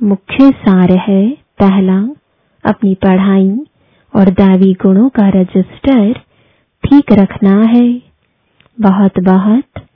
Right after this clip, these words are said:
मीठा बनना है। हम ब्रह्मामुख वंशावली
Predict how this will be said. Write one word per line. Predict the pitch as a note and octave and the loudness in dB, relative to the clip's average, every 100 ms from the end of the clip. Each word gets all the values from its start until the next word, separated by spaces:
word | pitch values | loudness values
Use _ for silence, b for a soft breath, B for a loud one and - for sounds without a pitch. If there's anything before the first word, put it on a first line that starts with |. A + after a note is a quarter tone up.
| _ _ _ A3+ | _ _ _ -2
मीठा | G3+ G3 - G3 | -2 -2 -4 -2
बनना | F#3+ F#3+ F#3+ F#3 F#3+ | 0 0 0 0 0
है। | A3 B3 B3 B3 - _ _ _ _ _ _ - | 0 0 -2 -6 -12 _ _ _ _ _ _ -4
हम | G3+ F#3+ | -2 0
ब्रह्मामुख | G3 F#3+ F#3 F#3+ F#3+ G3+ C4+ A3 | 0 0 0 0 0 -2 0 0
वंशावली | G#3 F#3+ F#3 - G3+ F#3+ F#3 F#3+ G3 | 0 0 -4 -4 -2 0 0 0 -2